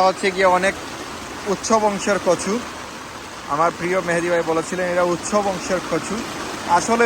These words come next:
উচ্চ বংশের কচু। গাছটি অনেক দূর থেকে, ওয়েলস থেকে পাঠিয়েছেন উনি, অসংখ্য ধন্যবাদ আমার ভাইকে। এই দেখেন গাছটা তাজা হয়েছে, সাথে, সাথে সাথে দিয়ে দিচ্ছে একটা, বের হয়ে গিয়েছে আরেকটা। দেখেন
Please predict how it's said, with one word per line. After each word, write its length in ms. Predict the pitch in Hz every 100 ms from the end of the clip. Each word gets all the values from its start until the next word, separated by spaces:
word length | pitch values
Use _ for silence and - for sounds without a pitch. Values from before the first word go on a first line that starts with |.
| 220
উচ্চ 140 | - 214 208
বংশের 320 | 202 220 196
কচু। 240 | 185 170 214 226 - - - - - - -
গাছটি 300 | 160 170 214 202
অনেক 140 | 202 170
দূর 140 | 180 180
থেকে, 160 | 208 185
ওয়েলস 320 | 180 196 202 -
থেকে 180 | 196 196
পাঠিয়েছেন 380 | 185 175 175 180 165
উনি, 100 | 165 165
অসংখ্য 320 | - 180 175 156
ধন্যবাদ 320 | 160 160 160 151
আমার 140 | 151 139
ভাইকে। 320 | 139 139 147 175 - - - - - - - 156
এই 120 | 180 185
দেখেন 260 | 160 135 113 - - - - - - - - -
গাছটা 360 | 147 165 - 214 -
তাজা 200 | 190 208 190
হয়েছে, 260 | 190 202 202 190
সাথে, 220 | 185 196 202 - -
সাথে 200 | 185 185 214
সাথে 180 | 208 202 175
দিয়ে 140 | 190 185
দিচ্ছে 240 | 190 196 196 170
একটা, 200 | 180 196 202 - - -
বের 140 | 170 175
হয়ে 160 | 175 165 147
গিয়েছে 240 | 139 151 135
আরেকটা। 280 | 127 131 117 - - - - - -
দেখেন 240 | 139 131